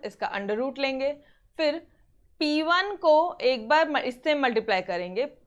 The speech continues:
अ, सॉरी, पी ज़ीरो को इससे मल्टीप्लाई करेंगे, पी वन को एक बार हम लोग वापस इससे मल्टीप्लाई करेंगे।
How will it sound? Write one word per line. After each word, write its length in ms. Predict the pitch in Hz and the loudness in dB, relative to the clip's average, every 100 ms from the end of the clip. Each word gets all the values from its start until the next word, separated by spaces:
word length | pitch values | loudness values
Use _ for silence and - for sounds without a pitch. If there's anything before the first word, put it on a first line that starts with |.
| _ _ _ - | _ _ _ -4
अ, 220 | 190 185 | -2 0
सॉरी, 280 | 180 262 247 | 0 0 0
पी 180 | 240 277 | -2 -4
ज़ीरो 220 | 262 302 | -2 -2
को 120 | 311 330 | 0 -2
इससे 200 | 285 285 | -2 -4
मल्टीप्लाई 400 | 240 214 208 190 | -2 -2 -2 -2
करेंगे, 360 | 190 185 240 | -4 -4 -4
पी 240 | 294 294 277 | -4 -4 -2
वन 260 | 311 330 330 | -2 -4 -2
को 320 | 339 339 311 | 0 0 -2
एक 180 | 247 208 | -4 -2
बार 120 | 262 | -2
हम 100 | 240 | -2
लोग 120 | 247 | 0
वापस 320 | 214 196 240 | -2 -2 -6
इससे 200 | 254 254 | -8 -8
मल्टीप्लाई 440 | 226 185 175 170 160 | -6 -6 -8 -8 -8
करेंगे। 400 | 156 160 165 | -10 -12 -14